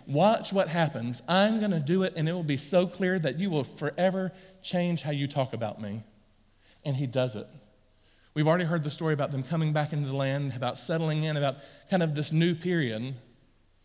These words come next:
And so then they, they come in the land, they begin to experience these promises, but they're wanting more. They, they sense the prophetic messages asking that God is gonna do more in their midst, that this isn't enough.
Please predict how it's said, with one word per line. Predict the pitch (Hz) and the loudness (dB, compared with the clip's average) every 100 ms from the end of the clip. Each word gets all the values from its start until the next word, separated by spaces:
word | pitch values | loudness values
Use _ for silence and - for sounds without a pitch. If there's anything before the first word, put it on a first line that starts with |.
| _ _ _ _ _ _ _ _ - | _ _ _ _ _ _ _ _ -6
And | 147 | -2
so | 180 | 2
then | 180 196 | 2 2
they, | 196 | 2
they | 170 180 | 0 -2
come | 196 202 269 | 0 0 0
in | 220 | 0
the | |
land, | 139 127 135 | 0 0 0
they | 139 | -2
begin | 143 196 226 | -2 0 2
to | 226 | 2
experience | 208 - 180 156 147 | 0 -4 -4 -6 -6
these | 143 | -4
promises, | - 147 139 151 | 0 0 0 -4
but | 180 | -2
they're | 160 | 0
wanting | 151 185 233 220 | 2 2 2 2
more. | 180 175 147 | 2 2 2
They, | 143 135 - - | 2 0 -10 -4
they | 170 | -2
sense | - 247 233 | 2 0 0
the | 175 | -4
prophetic | 180 202 196 175 | 4 6 6 4
messages | 165 170 160 139 | 0 0 -2 -2
asking | 127 156 170 - 156 151 - - - | -2 -2 -2 -2 -2 -2 -6 -14 -8
that | 147 | -4
God | 156 170 180 | 2 2 2
is | 139 | 0
gonna | 180 143 | -2 -2
do | 131 131 185 185 160 | -4 0 2 2 0
more | 127 139 160 160 139 | 0 2 2 2 0
in | 135 | 0
their | 127 | -2
midst, | 127 127 139 | -2 -2 -4
that | 170 | -2
this | 214 - 196 | -2 0 -2
isn't | 185 170 | 0 -2
enough. | 120 120 110 - | -2 -4 -4 -8